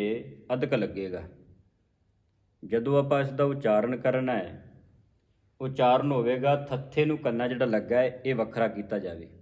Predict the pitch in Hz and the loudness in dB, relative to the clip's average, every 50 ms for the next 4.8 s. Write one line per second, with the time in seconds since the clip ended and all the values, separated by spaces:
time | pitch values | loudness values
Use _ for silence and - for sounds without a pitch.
0 | - _ _ _ _ _ _ _ _ _ _ _ _ _ _ _ _ _ _ _ | -20 _ _ _ _ _ _ _ _ _ _ _ _ _ _ _ _ _ _ _
1 | _ _ _ _ _ _ _ _ _ _ _ _ _ _ _ - 135 139 135 135 | _ _ _ _ _ _ _ _ _ _ _ _ _ _ _ -6 -6 -4 -4 -4
2 | 120 107 117 120 123 131 151 139 131 120 135 131 139 143 143 139 139 - - - | -2 -2 0 0 0 0 -2 -2 0 0 0 0 0 0 0 -2 -6 -10 -12 -16
3 | - - - - - _ - - _ _ _ _ _ _ _ 113 110 120 127 127 | -20 -20 -20 -20 -20 _ -20 -20 _ _ _ _ _ _ _ -6 -4 -2 0 0
4 | 127 139 151 151 151 151 151 143 - 127 131 139 147 139 - | 0 0 2 0 0 0 -2 -2 -2 -2 0 -2 -2 -4 -2